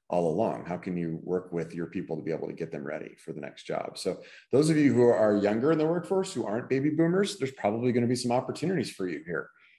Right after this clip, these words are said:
coming up, 'cause all these folks are gonna be retiring. It's gonna create a vacuum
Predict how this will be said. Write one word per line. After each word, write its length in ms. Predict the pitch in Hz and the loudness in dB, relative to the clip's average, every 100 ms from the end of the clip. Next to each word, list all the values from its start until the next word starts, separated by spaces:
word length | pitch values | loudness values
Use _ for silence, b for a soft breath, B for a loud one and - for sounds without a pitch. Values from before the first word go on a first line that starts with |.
| _ | _
coming 300 | 101 98 90 | -2 0 0
up, 260 | 80 - b b _ | -2 -6 b b _
'cause 140 | 101 | 0
all 160 | 110 120 | 4 6
these 200 | 123 120 | 4 4
folks 280 | 123 120 | 2 2
are 40 | 110 | -2
gonna 140 | 107 | 0
be 80 | 101 | 2
retiring. 460 | 101 95 113 117 120 | 0 0 -4 -2 -4
It's 100 | 101 | -4
gonna 180 | 104 | -4
create 440 | 101 - 104 101 - | -4 0 2 2 0
a 80 | 92 | 0
vacuum 600 | 85 95 110 107 104 | 0 0 0 0 0